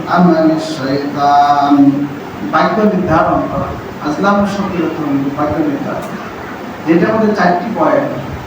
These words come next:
যে আল্লাহ রাব্বুল আলামিন এই আয়াতের ভিতর চারটা বিষয় উল্লেখ করেছেন, যে মদ পান,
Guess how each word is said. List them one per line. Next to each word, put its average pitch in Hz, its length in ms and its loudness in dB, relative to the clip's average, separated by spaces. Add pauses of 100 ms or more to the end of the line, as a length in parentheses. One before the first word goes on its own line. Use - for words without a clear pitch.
(1400)
যে 143 60 0
আল্লাহ 190 260 4
রাব্বুল 202 280 2
আলামিন 151 680 2 (640)
এই 156 100 2
আয়াতের - 460 2
ভিতর 190 480 2 (600)
চারটা 190 360 2
বিষয় 196 280 4
উল্লেখ 170 320 2
করেছেন, 139 460 -2 (1300)
যে 160 60 4 (500)
মদ 190 380 2
পান, - 480 0